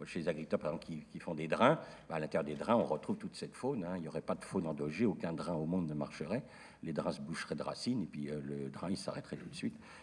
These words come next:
Et puis vous avez des espèces, euh, vraiment propres au sol, très petits, faits pour nettoyer, euh, les racines très fines. Et quand on arrive au contact de la roche mère, la roche mère est couverte d'excréments, dans les sols vivants, hein, bien entendu,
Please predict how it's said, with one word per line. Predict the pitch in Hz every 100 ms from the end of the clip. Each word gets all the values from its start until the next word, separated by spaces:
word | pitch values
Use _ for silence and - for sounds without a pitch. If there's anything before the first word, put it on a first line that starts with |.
| -
Et |
puis | 80
vous | 107
avez | 98 92
des | 82
espèces, | 82 - 113 - - - -
euh, | 80
vraiment | 71 85 101 104
propres | - 120 - -
au | 95
sol, | - 110 113 92 73 -
très | -
petits, | 98 82 - 117
faits | 113 - 101
pour | 90
nettoyer, | 87 85 78 85 104
euh, | 78
les | 78
racines | 80 87 95 90
très | -
fines. | - - 67 - - - -
Et |
quand | - 139
on | 135
arrive | 131 127
au |
contact | 110 113 120 113
de |
la | 98
roche | 90 90 -
mère, | 147
la | 135
roche | 92 -
mère | 131
est | 147
couverte | 120 - 95 113
d'excréments, | 101 101 - 85 78 98 - - - -
dans | 80
les | 76
sols | - 76
vivants, | 76 78 113
hein, | 85
bien | 80
entendu, | 71 67 80